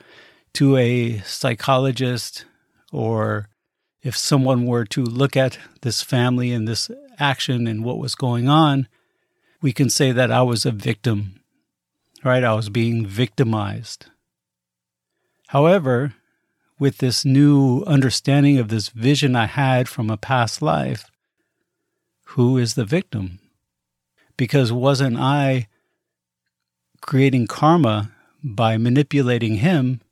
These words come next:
to fight for me, to do things that he didn't probably want to do?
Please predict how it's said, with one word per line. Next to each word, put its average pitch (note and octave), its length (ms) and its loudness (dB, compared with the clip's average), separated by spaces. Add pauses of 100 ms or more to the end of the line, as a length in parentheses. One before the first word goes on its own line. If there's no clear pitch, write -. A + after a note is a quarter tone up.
(440)
to D#3 140 -6
fight D3 300 -2
for D#3+ 240 0
me, G2+ 260 -4 (280)
to - 140 -4
do D3 260 2
things C3 380 0
that A#2 240 -4
he C#3 240 0
didn't C3+ 540 0
probably B2+ 340 0
want A#2+ 380 -2
to - 100 -6
do? A2 340 -4